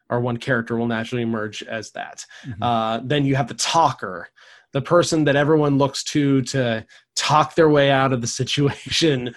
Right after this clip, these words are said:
Speaker 1: <laughs> or, or try to sweet talk, uh, the N P C or whatever. And,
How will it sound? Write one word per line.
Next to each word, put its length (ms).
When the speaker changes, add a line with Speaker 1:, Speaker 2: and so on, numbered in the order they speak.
Speaker 1:
<laughs> 180
or, 520
or 220
try 300
to 80
sweet 380
talk, 500
uh, 400
the 200
N 140
P 200
C 500
or 100
whatever. 580
And, 440